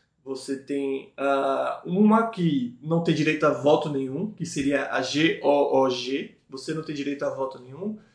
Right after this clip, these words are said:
Já a G O O G L, você tem direito a um voto,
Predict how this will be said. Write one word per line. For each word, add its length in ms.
Já 520
a 80
G 340
O 640
O 60
G 280
L, 440
você 200
tem 160
direito 320
a 260
um 100
voto, 480